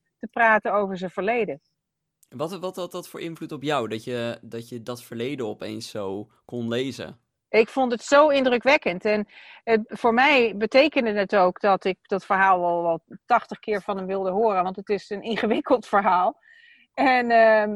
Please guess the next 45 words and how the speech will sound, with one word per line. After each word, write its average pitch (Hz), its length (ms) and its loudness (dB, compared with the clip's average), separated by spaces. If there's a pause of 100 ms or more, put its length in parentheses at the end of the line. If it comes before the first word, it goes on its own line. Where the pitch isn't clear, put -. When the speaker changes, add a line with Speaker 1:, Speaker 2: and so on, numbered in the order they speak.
(140)
Speaker 1:
een 214 220 -4
heleboel 247 300 4
feiten 233 460 4
moest 226 240 -2
ik 208 140 2
wel, 202 380 2
wel 214 160 2
drie 233 200 2
keer 233 160 2
horen, 214 320 4
wilde 208 420 2
het 202 300 -6
echt 208 300 -2
bij 190 200 4
me 180 80 0
landen. 214 460 4 (520)
Maar 240 320 4
ik 254 160 0
heb, 269 160 4 (120)
eh, 226 520 4 (560)
eigenlijk 247 400 2
direct 240 320 2
nadat 240 300 2
ik 226 100 -6
het 220 120 -4
verhaal 214 380 2
hoorde, 254 520 0
ik 196 160 -6
zat 208 180 -2
op 202 100 -10
de 208 80 -8
middelbare 196 420 0
school, 254 400 2 (440)
ehm, 220 720 6 (220)
heb 262 340 0
ik 254 120 -2
me 233 120 -4
voorgenomen 233 720 2
om 220 280 2
er 208 80 -2
een 196 140 0
boek 349 200 4
over 196 240 4
te 185 100 -12
schrijven. 151 520 -4